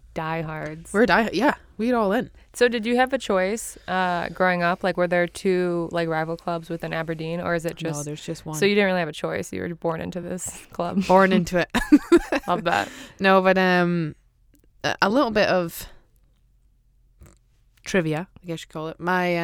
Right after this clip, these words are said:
Speaker 2: um, great-grandfather actually played for them.
Speaker 1: Oh.
Speaker 2: Um, I think in
Speaker 1: So
Speaker 2: the
Speaker 1: that's where you
Speaker 2: early
Speaker 1: get your soccer genes from?
Speaker 2: My mum likes to think so. Mum likes to think it comes from her side.
Speaker 1: <laughs>
Speaker 2: <laughs> My dad maybe would argue otherwise. Um, but yeah,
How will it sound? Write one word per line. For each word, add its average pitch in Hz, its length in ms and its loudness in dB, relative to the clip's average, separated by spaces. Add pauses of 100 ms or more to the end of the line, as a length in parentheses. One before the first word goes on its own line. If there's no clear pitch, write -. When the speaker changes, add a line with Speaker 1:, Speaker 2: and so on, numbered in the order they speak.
Speaker 2:
um, 165 140 -4 (120)
great-grandfather 170 720 0
actually 151 320 -6
played 147 280 -4
for 143 120 -10
them. 139 200 -10 (720)
Speaker 1:
Oh. 254 200 2
Speaker 2:
Um, 147 540 -6 (120)
I 170 60 -16
think 165 280 -12
in - 60 -12
Speaker 1:
So 147 60 -12
Speaker 2:
the 190 60 -6
Speaker 1:
that's 190 160 0
where 202 100 -2
you 190 60 -2
Speaker 2:
early 190 60 -2
Speaker 1:
get 180 100 -6
your 180 100 -6
soccer 175 340 -10
genes 180 300 -12
from? 208 280 -16 (540)
Speaker 2:
My 185 80 0
mum 185 180 0
likes 165 220 -6
to 170 60 -4
think 160 200 -6
so. 160 240 -8
Mum 170 160 -4
likes - 180 -8
to 170 60 -8
think 156 160 -8
it 147 80 -12
comes 160 200 -8
from 160 120 -10
her 151 160 -8
side. 165 300 -10 (200)
Speaker 1:
<laughs> - 0 -
Speaker 2:
<laughs> 214 1400 0
My 180 120 0
dad 175 220 4
maybe 165 200 0
would 165 120 2
argue 160 260 2
otherwise. 147 400 0 (160)
Um, 160 460 0 (380)
but 175 60 0
yeah, 180 180 2